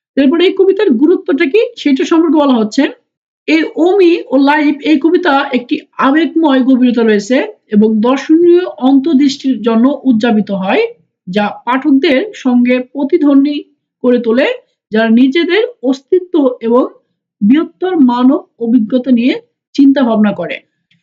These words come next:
তো এই হচ্ছে মূলত কবিতার মূল বিষয়বস্তু। কবিতাটি তোমাদের জন্য খুবই হেল্পফুল হবে। তো এর পরবর্তীতে তোমাদের পার্ট বি তে বলা হচ্ছে, "Listen to the poem using the following YouTube link।" তো এ হচ্ছে সেই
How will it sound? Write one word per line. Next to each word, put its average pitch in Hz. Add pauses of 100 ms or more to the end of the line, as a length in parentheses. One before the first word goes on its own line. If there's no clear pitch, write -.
(100)
তো 226 (360)
এই 269
হচ্ছে 294
মূলত 349
কবিতার 294 (400)
মূল 285 (260)
বিষয়বস্তু। 226 (460)
কবিতাটি 269
তোমাদের 247
জন্য 247
খুবই 233
হেল্পফুল 202
হবে। 208 (640)
তো 226
এর 277
পরবর্তীতে 392
তোমাদের 311
পার্ট 269
বি 285
তে 349
বলা 311
হচ্ছে, 254 (340)
"Listen 247
to 311
the 302
poem 233 (280)
using 262
the 277
following 269 (100)
YouTube 247
link।" 175 (480)
তো 226 (100)
এ 285
হচ্ছে 330
সেই 302